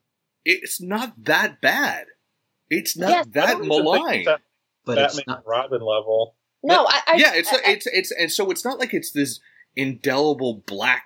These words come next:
Speaker 1: mark on Ben Affleck's career, 'cause
Speaker 3: Yeah.
Speaker 1: he, I just mentioned one movie he did that was a shitload worse than Justice League.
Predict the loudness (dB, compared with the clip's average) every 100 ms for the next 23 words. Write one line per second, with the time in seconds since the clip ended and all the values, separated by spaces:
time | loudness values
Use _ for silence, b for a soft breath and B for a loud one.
0 | -14 -16 -10 -8 -8 -10 -20 _ _ _
1 | -10 -8 -8 -12 _ 0 2 2 0 -2
2 | -4 -6 -8 -10 -10 -6 0 0 0 0
3 | -2 0 -4 -2 -4 -2 -4 -2 -2 -2
4 | -2 -2 -4 -4 -6 -6 -14 -16 -12 -10
5 | -8 -6 -4 -2 0 -2 0 -2 -4 -4
6 | -4 -4 -8 -12 -18